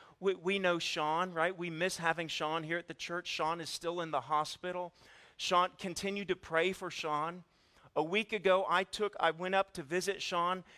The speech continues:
and Joyce Nichols had written a note card to Sean.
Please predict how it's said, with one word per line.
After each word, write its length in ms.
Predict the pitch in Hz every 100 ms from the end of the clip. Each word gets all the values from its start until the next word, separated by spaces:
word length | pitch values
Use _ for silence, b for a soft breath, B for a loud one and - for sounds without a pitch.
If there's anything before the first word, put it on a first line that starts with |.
| B B
and 220 | 160 143
Joyce 480 | 135 185 220 226 202
Nichols 380 | 190 147 131
had 300 | 147 139 131
written 380 | 165 190 190 196 -
a 140 | 160
note 420 | 160 151 135 147
card 480 | - 120 110 110 110 b b -
to 100 | 143
Sean. 460 | - 131 107 90